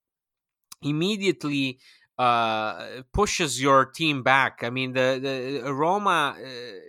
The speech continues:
you know, they, they, they were pushed back because of, of not having that one man that can basically hold the line up front. Um,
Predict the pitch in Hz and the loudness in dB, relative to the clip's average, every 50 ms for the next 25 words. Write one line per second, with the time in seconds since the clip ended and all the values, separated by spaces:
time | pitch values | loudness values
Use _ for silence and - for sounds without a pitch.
0 | 64 64 78 80 80 _ 139 147 139 127 123 123 123 135 139 139 131 117 135 139 | -20 -20 -20 -20 -20 _ -4 0 0 2 0 0 0 -2 -2 -2 -2 -2 0 2
1 | 139 139 135 135 131 123 135 135 131 135 131 127 127 - 180 190 190 - - - | 2 2 2 0 -2 -2 -2 -2 2 2 0 0 0 0 0 0 0 0 -4 -2
2 | 131 156 156 151 143 131 127 127 123 135 123 - - 143 127 123 131 131 120 - | 2 4 6 6 4 2 0 -4 -10 -10 -8 -4 -4 -4 -4 -2 -6 -6 -8 -8
3 | - - 117 131 127 123 - - - 139 135 151 160 165 151 143 147 151 151 147 | -16 -4 -4 -4 -4 -4 -8 -16 -12 -4 2 2 4 4 2 0 0 0 0 0
4 | 143 143 139 127 127 123 123 117 117 113 117 127 131 135 131 131 131 131 131 131 | -2 -6 -4 0 0 0 0 0 -4 -2 0 2 2 2 0 0 2 2 2 2
5 | 127 123 117 - _ 131 120 117 120 127 127 - 127 - _ 117 104 - 131 127 | 0 -2 -4 -4 _ -10 -8 -6 -6 -6 -6 -8 -12 -14 _ -20 -10 -2 0 0
6 | 131 135 123 120 120 113 120 123 131 127 123 120 113 110 - _ - 139 156 185 | 0 0 -2 -6 -6 -2 0 0 0 0 0 -2 -4 -6 -6 _ 0 2 4 4
7 | 160 110 - _ _ - - - - - - - 123 127 123 120 117 117 117 117 | 2 0 -4 _ _ -20 -20 -20 -20 -20 -6 0 2 4 4 4 4 2 0 -2
8 | 117 110 | -6 -10